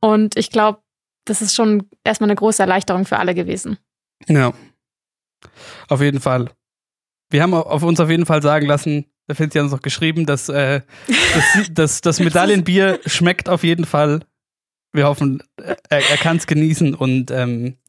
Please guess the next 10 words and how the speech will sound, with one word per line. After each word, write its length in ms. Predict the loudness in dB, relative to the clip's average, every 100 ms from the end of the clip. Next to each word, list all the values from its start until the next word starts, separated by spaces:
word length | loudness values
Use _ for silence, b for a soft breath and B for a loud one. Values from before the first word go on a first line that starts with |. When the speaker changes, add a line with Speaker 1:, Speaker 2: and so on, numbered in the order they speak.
| b b b b b b
Speaker 2:
sind, 220 | 2 4
wie 60 |
gesagt, 280 | 2 2 2
sehr 160 | 2 2
gespannt 380 | 2 0 0 0
auf 120 | -2
die 100 | 0
nächste 300 | 0 2 2
Woche. 360 | 2 2 -2 -4 _ _ _ -20 _
Speaker 1:
Und 460 | 0 2 -2 -8